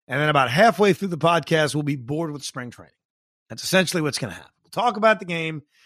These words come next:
and then halfway through, in the midst of my excitement, you're gonna hear this. <laughs> "I'm tired. I'm bored. When is it over?"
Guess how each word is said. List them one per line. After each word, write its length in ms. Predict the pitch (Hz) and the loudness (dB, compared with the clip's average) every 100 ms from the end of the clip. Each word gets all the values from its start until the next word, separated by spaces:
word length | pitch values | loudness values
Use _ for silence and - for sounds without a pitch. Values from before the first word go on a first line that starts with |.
| _ _ - | _ _ -8
and 100 | 143 | -4
then 80 | 135 | 0
halfway 460 | 175 220 202 202 | 2 2 2 0
through, 600 | 180 170 165 160 151 147 - _ _ _ _ - | 0 -4 -4 -2 -4 -6 -10 _ _ _ _ -8
in 100 | 151 | -4
the 60 | 151 | 0
midst 300 | 165 190 202 | 0 0 -2
of 100 | 180 | 0
my 180 | 180 | 2
excitement, 520 | 175 - - 151 139 131 | 0 0 -2 -2 -4 -6
you're 100 | 123 | -6
gonna 140 | 123 | -6
hear 140 | 113 | -6
this. 280 | 110 - - _ _ _ _ _ _ _ - | -8 -12 -18 _ _ _ _ _ _ _ 2
<laughs> 0 | |
"I'm 1000 | 233 226 220 226 208 220 202 202 190 175 | 6 6 6 6 6 4 0 0 -2 -4
tired. 480 | - 156 156 151 160 - _ _ _ _ _ _ _ - | -2 -2 2 0 -2 -8 _ _ _ _ _ _ _ -6
I'm 160 | 180 151 | -4 -2
bored. 440 | 107 135 156 147 | -2 0 0 0
When 140 | 143 | 0
is 140 | 190 147 | 0 0
it 80 | 139 | 0
over?" 340 | 143 151 131 | -2 -2 -4